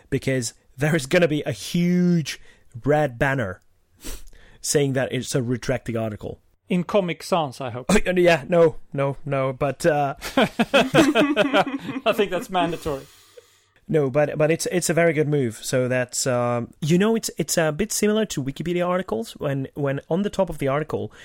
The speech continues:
Speaker 1: you see that, um, this article is, uh,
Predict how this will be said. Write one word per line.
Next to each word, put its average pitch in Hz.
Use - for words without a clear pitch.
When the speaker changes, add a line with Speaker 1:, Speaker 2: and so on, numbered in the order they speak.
Speaker 1:
you 135
see 147
that, 127
um, 120
this 175
article 151
is, 123
uh, 113